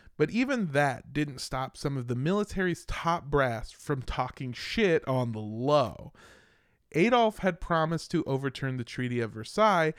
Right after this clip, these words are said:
and a lot of conservatives shared that goal, a lot of conservatives that happened to be members of the military.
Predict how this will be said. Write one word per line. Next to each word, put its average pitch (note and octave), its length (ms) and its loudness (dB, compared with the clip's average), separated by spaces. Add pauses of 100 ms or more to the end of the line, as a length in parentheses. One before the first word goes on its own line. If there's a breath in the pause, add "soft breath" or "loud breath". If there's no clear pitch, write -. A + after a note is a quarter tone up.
(240 loud breath)
and C3+ 100 -4
a D3+ 60 0
lot F3+ 220 2
of G3+ 100 -4
conservatives D3+ 680 0
shared D4+ 380 0
that A#2+ 240 -2
goal, - 320 -8
a C#3 100 -8
lot C3 160 2
of C3+ 100 -6
conservatives B2 640 -2
that B2+ 220 -2
happened B2 360 -6
to B2 60 -6
be A#2+ 140 -4
members A#2 480 -6
of A#2 140 -10
the B2+ 120 -2
military. D3+ 680 0